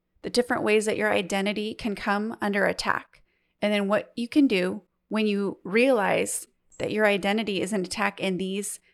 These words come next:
three areas that I'm gonna discuss today. The first one is your identity can come under attack through lies.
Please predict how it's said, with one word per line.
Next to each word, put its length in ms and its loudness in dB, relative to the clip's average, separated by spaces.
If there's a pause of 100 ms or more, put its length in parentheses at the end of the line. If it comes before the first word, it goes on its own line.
three 300 0
areas 400 2
that 140 0
I'm 160 0
gonna 180 -2
discuss 460 -4
today. 340 -4 (600)
The 100 -2
first 320 4
one 120 0
is 160 0
your 120 2
identity 760 0
can 160 -8
come 420 0
under 280 0
attack 500 -2
through 380 -4
lies. 640 -2